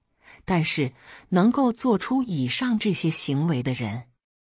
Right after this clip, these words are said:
应该要及时远离。在与人交往的时候，应该要尽量带着最大的善意。若交情不深，便不要轻易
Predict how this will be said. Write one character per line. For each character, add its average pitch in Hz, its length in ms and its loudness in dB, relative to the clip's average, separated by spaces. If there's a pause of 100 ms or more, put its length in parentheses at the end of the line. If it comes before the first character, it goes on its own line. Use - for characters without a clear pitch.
(680)
应 226 220 6
该 220 200 2
要 214 240 2
及 156 300 -2
时 160 200 -2
远 143 340 -2
离。 120 340 -4 (800)
在 247 200 0
与 160 180 2
人 143 220 0
交 208 260 0
往 127 220 -2
的 120 80 -2
时 - 180 -6
候， 117 280 -6 (440)
应 202 200 0
该 220 160 -4
要 240 180 2
尽 131 320 -2
量 175 300 -2 (280)
带 208 160 0
着 160 140 -2
最 269 320 0
大 - 240 -6
的 123 80 -4
善 123 360 -2
意。 113 180 -10 (880)
若 190 160 4
交 208 240 0
情 180 220 0
不 160 160 -2
深， 190 360 0 (440)
便 240 240 4
不 175 100 0
要 180 220 4
轻 214 320 2
易 165 280 0